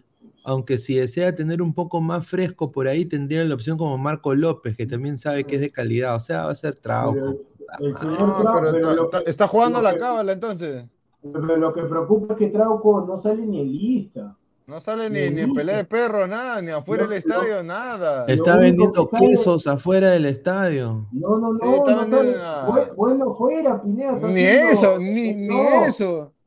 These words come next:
Speaker 2: No, pero en vez de ir a, en vez de ir al estadio, nada, está ahí en su rico depar-, el departamento que está, que le da, que tiene una vista a la Torre Eiffel.
Speaker 3: Uy,
Speaker 2: Y está
Speaker 3: aplicando.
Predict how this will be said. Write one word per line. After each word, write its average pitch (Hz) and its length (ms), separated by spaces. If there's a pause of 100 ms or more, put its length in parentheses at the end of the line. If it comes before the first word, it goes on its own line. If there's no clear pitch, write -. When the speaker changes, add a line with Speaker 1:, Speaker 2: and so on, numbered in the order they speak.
Speaker 2:
No, 247 480
pero 185 200
en 202 100
vez 269 200
de 247 140
ir 285 240
a, 214 220 (100)
en 196 100
vez 254 180
de 262 60
ir 269 120
al 247 120
estadio, 240 540
nada, 247 200
está 233 160
ahí 247 280
en 220 120
su 185 140
rico 220 420
depar-, 170 400
el 160 120
departamento 175 840
que 165 80
está, 220 560
que 160 200
le 160 180
da, 220 440
que 160 140
tiene 214 220
una 202 140
vista 214 280
a 196 40
la 170 160
Torre 220 360
Eiffel. 254 300 (600)
Speaker 3:
Uy, 214 220
Speaker 2:
Y - 0
está 170 100
Speaker 3:
aplicando. 156 840